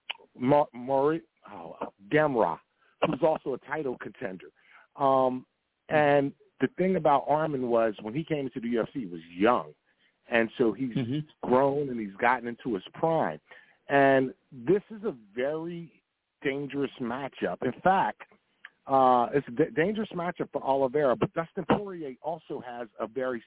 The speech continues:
Speaker 1: similar matchup, both Oliveira and Dustin Poirier are fighting guys in Arman, however you say his last name, and for Dustin Poirier, he's fighting a French guy,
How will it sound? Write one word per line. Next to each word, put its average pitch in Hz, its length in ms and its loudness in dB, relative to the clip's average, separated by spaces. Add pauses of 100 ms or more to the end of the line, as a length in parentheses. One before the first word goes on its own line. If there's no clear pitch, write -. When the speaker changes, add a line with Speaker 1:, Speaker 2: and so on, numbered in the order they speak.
(120)
Speaker 1:
similar 160 280 -6
matchup, 98 460 -10 (520)
both 214 200 2 (120)
Oliveira 156 760 -4
and 120 220 -12
Dustin 135 480 -8
Poirier 135 560 -2
are - 160 -4
fighting 156 340 -4
guys 131 500 -2 (360)
in 120 160 0 (100)
Arman, 143 480 2 (100)
however 139 340 0
you 139 120 -6
say 131 120 0
his 110 160 -2
last 151 320 -2
name, 113 280 0 (460)
and 123 400 4 (220)
for 123 100 4
Dustin 120 480 -2
Poirier, 160 320 -6
he's 123 260 -12
fighting 113 220 -10
a - 140 -18
French 160 180 -10 (100)
guy, 110 320 -6